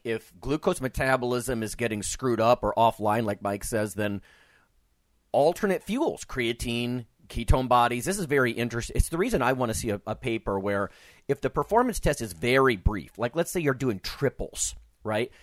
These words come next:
So you're not really engaging in a typical thirty-second all-out carb-focused, you know, or sixty-second, like,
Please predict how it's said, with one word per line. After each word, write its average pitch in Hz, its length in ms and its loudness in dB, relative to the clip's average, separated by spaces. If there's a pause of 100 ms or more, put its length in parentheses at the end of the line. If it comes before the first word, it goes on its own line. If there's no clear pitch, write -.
(120)
So 131 420 0
you're 160 200 2
not 240 260 0
really 160 300 0
engaging 117 680 -2
in 107 160 -6
a 98 60 -6
typical 104 720 -4 (380)
thirty-second 127 800 0
all-out 117 640 8
carb-focused, - 1800 0
you 117 160 -4
know, 95 200 -4
or 95 180 -4
sixty-second, - 920 -6
like, 98 280 -8